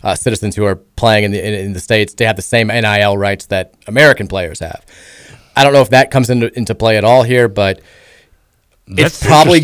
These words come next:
Speaker 1: going to come down to N I L stuff for him, because if he can make almost as much money playing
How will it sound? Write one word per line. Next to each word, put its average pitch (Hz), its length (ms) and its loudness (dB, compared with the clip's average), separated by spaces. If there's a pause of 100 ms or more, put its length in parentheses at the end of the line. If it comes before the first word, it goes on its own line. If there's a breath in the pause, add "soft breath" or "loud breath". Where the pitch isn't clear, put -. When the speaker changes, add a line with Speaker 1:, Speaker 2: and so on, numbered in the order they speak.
Speaker 1:
going 147 120 4
to 135 60 2
come 131 200 2
down 113 300 2
to 110 120 -2
N 107 80 -2
I 101 140 0
L 104 120 0
stuff 98 300 -4
for 98 100 -4
him, 101 160 -2
because 101 200 -4
if 120 80 -2
he 143 60 0
can 190 140 2
make 185 380 0
almost 135 340 2
as 135 140 -2
much 131 180 2
money 131 420 0 (400)
playing 127 500 0